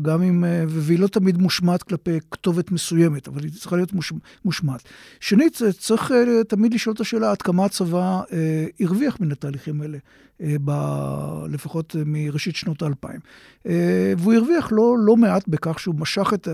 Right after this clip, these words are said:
אליו את אותה קבוצה שהוא חשב שהוא צריך להשאיר אותה בתוך שורותיו, קרי המעמד הבינוני, החילוני, הגבוה, שאולי בנסיבות אחרות תהליכי היציאה שלו מהצבא, שכבר היום קיימים בכל מיני צורות,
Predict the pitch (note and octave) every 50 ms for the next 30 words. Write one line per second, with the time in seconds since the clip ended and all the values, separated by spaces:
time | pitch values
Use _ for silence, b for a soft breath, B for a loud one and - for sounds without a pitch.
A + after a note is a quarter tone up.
0 | D#3 - - E3+ D#3+ E3 E3+ D#3+ D3 B B B B B B B - - F3 D3+
1 | - F3+ - - G3+ F3+ E3 - - E3 E3 - - D#3 - D3+ C#3+ - E3 D#3
2 | - - F3 - - D#3+ D3+ - D#3 D3 - - F3 D#3+ E3 D#3+ - D#3 D3 D3+
3 | D3 - - D#3 - - - D#3+ D3 D3+ - - D#3+ D3 C3 B B B B B
4 | _ - - E3+ D#3+ D#3 C#3+ C#3 C#3 C#3 C#3+ D3 D3+ E3 D3+ D3+ C#3+ C#3+ C#3+ D3
5 | D3 D3+ D#3+ D3+ D3 - D#3 D3+ D#3+ E3 D#3+ D3+ D3+ D3+ C#3+ C3+ D#3 D#3+ C#3+ B2
6 | B B B B B B B - - G3 E3+ F3+ F3+ D#3+ E3 D#3+ D#3 - F3 D3+
7 | E3 D#3+ - E3+ - E3 D3+ D3+ E3 D#3+ - - D#3 D3+ D3 - F3 F3 D#3+ E3
8 | D#3+ - - - E3+ E3+ F3+ - F#3 D#3+ D3+ C#3 C#3+ C#3 - - D3 - C#3 -
9 | b b b - - - G#3+ A3 G#3+ A#3+ C4 B3 A3 - E3 D3 D3 D3+ D3+ D3
10 | - D#3+ D3 D#3 D#3 - - D#3 C#3 C#3+ -